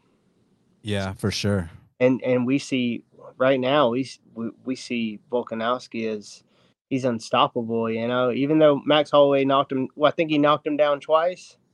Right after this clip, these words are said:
Speaker 2: in three fights, but, I mean, it wasn't, like, crazy knockdowns where he was out of it, you know?
Speaker 1: Yeah, he recovered pretty damn quick. Uh,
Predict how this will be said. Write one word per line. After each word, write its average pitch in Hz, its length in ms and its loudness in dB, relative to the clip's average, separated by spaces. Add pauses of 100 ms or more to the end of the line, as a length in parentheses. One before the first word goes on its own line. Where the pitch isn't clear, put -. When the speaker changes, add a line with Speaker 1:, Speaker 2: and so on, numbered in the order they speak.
(720)
Speaker 2:
in 127 140 -4
three 156 200 0
fights, 160 460 2
but, 131 380 0 (840)
I 135 40 -6
mean, 139 160 -2
it 127 80 0
wasn't, 127 280 -2
like, 120 260 -6 (680)
crazy 131 500 0
knockdowns 120 720 -4
where 113 160 -4
he 120 120 -4
was 117 120 -6
out 123 240 2
of 110 200 -4
it, 117 160 -4
you 117 100 -8
know? 131 260 -2 (1300)
Speaker 1:
Yeah, 92 160 -12
he 110 140 0
recovered 110 640 -2
pretty 110 200 0
damn 98 280 -2
quick. 95 360 -2
Uh, 85 460 -8